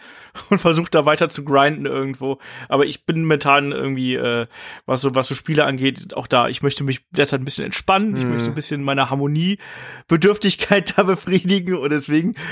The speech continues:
Speaker 1: auch gestern, ja, ich habe noch nie im, äh, im, im, im Multiplayer Stardew Valley gespielt, aber es funktioniert auch und macht auch Spaß. Ich wünsche mir da nach wie vor einen Splitscreen-Modus, fände ich super. Ähm, dass man es an einer Konsole spielen kann.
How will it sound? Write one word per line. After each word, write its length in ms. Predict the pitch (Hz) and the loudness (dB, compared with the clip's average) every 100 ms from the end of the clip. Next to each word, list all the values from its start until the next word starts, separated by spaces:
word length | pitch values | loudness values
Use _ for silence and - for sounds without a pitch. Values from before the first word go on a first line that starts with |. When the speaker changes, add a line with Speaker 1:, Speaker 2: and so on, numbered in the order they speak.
| - | -10
Speaker 1:
auch 140 | - 160 | -6 2
gestern, 380 | 190 - 147 131 | 2 4 2 2
ja, 160 | 160 | -2
ich 80 | 139 | -2
habe 100 | 143 | -2
noch 100 | 143 | 0
nie 220 | 156 220 | 2 2
im, 300 | 226 180 175 | 0 -4 -4
äh, 320 | 165 151 151 143 - - 131 - | -2 2 2 0 -4 -16 -14 0
im, 280 | 143 143 139 | 2 2 -4
im, 240 | 143 143 | -4 -4
im 140 | - 151 | -2 0
Multiplayer 840 | 190 220 - 190 185 185 175 170 | 2 0 0 2 4 2 0 -4
Stardew 360 | - 175 160 | 0 0 0
Valley 200 | 156 165 | 0 -2
gespielt, 300 | 160 - 214 | -2 -6 -4
aber 100 | 214 | -2
es 80 | 185 | -4
funktioniert 340 | - 214 214 - | -2 0 0 0
auch 200 | 196 254 | -4 -2
und 80 | |
macht 140 | 214 - | -4 -2
auch 140 | - | -4
Spaß. 320 | - - 113 - | -2 -4 -4 -10
Ich 160 | - _ _ _ | -14 _ _ _
wünsche 220 | 165 180 | -6 -2
mir 80 | 208 | 2
da 100 | 175 | 4
nach 180 | 170 185 | 2 0
wie 80 | 190 | -2
vor 160 | - | -2
einen 80 | 170 | -2
Splitscreen-Modus, 760 | - 208 - 220 202 220 262 - | -2 -6 -2 -2 -2 -2 -4 -8
fände 220 | - 175 | -4 -4
ich 60 | 165 | -2
super. 300 | 180 226 254 - - - - - _ | -2 -2 -4 -14 -20 -20 -20 -20 _
Ähm, 360 | 156 160 156 156 | -6 -4 -6 -8
dass 120 | - 160 | -8 -2
man 80 | 156 | 0
es 60 | |
an 60 | 160 | 2
einer 220 | 156 180 | 2 2
Konsole 400 | - 180 185 190 | 2 4 4 2
spielen 280 | - 202 190 | 0 -2 0
kann. 220 | 202 226 | -2 -4